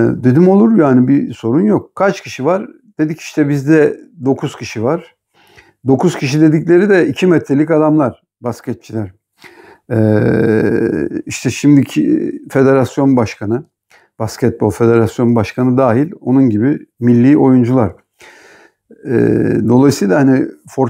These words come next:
minibüse dokuz kişi bile sığmıyor. E, ben iki tane, üç tane voleybolcu alıyorum karşıdan. Bağlarbaşı'ndan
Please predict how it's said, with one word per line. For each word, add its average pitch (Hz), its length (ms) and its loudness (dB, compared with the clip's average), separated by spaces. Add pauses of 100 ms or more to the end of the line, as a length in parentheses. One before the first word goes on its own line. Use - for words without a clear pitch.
minibüse 143 580 2 (160)
dokuz 135 300 -2
kişi 135 280 -8
bile 151 140 0
sığmıyor. 143 500 2 (540)
E, 127 100 2
ben 147 160 4
iki 143 180 -4
tane, 151 280 0
üç 151 240 -6
tane 151 420 -2 (100)
voleybolcu 135 680 0
alıyorum 107 320 -2
karşıdan. 110 680 -6
Bağlarbaşı'ndan 120 840 0